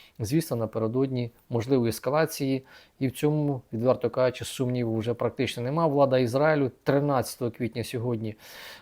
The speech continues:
заборонила будь-які шкільні екскурсії та інші молодіжні заходи, які були заплановані на найближчі дні. Там нині, е, початок свята Песах, і Ізраїль привів свої збройні сили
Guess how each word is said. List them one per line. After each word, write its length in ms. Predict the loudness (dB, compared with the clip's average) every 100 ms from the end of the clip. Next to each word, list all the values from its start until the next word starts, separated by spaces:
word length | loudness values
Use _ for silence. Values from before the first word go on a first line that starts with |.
| 2
заборонила 580 | 6 8 6 6 4 4
будь-які 460 | 4 4 2 -2
шкільні 460 | -4 0 2 4 2
екскурсії 640 | 0 0 0 0 0 0
та 160 | 0 -2
інші 420 | 0 -2 -2 -2
молодіжні 520 | -2 0 0 -2 -2
заходи, 480 | 0 0 2 0 -2
які 220 | -2 -2
були 260 | 0 2 0
заплановані 760 | 0 -2 -2 0 0 0 -2
на 280 | -4 -2 0
найближчі 600 | 0 -2 -2 -4 -4 -6
дні. 340 | -4 -2 0 -2 -12 -20 _ _
Там 380 | 2 4 4 -4 -2
нині, 500 | 2 4 2 -2 -6 _ -4
е, 220 | -2 0
початок 540 | 0 4 4 4 0
свята 380 | 0 2 2 2
Песах, 600 | 0 -2 2 2 2 -2 _ _ _ _ _ _ -4
і 140 | 0 2
Ізраїль 500 | 2 4 6 6 4
привів 360 | 0 2 0
свої 440 | 0 0 2 2 -2 -16 -8
збройні 400 | -2 2 2 0
сили 460 | 0 2 2 2